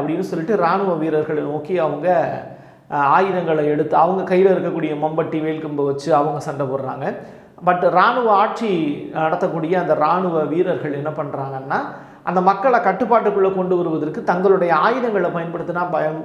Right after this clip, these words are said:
பரவாயில்ல, அதிகாரத்தை பயன்படுத்தி அந்த மக்கள் மீது சிறுநீரை கழிப்பது அப்படிங்கிறது வன்மையாக கண்டிக்கத்தக்கது. இன்னும் மியான்மர்ல நிறையா நடந்துகிட்டு இருக்கு. ஆனா அதை பற்றி நம்ம தெரிந்து கொள்வதற்கு தொடர்ந்து பிரசாத் சிக்னேச்சரை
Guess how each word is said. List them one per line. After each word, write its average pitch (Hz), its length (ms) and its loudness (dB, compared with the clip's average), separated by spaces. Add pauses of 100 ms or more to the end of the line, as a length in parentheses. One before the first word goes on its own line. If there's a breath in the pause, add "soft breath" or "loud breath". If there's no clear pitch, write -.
(120)
பரவாயில்ல, 156 480 2 (320 loud breath)
அதிகாரத்தை 226 580 4
பயன்படுத்தி 175 480 -2
அந்த 175 200 -2
மக்கள் 180 300 0
மீது 170 580 2 (480)
சிறுநீரை 220 460 4
கழிப்பது 156 420 -2
அப்படிங்கிறது 139 440 -4
வன்மையாக 170 540 -2
கண்டிக்கத்தக்கது. 131 720 -10 (520 loud breath)
இன்னும் 170 400 0
மியான்மர்ல 180 600 0
நிறையா 185 240 0
நடந்துகிட்டு 165 440 -4
இருக்கு. 143 340 -2
ஆனா 151 600 -4
அதை 139 180 -6
பற்றி 147 280 -6
நம்ம 160 160 -4
தெரிந்து 180 380 -2
கொள்வதற்கு 139 880 -4
தொடர்ந்து 165 420 -2
பிரசாத் 160 400 -2
சிக்னேச்சரை 143 680 -6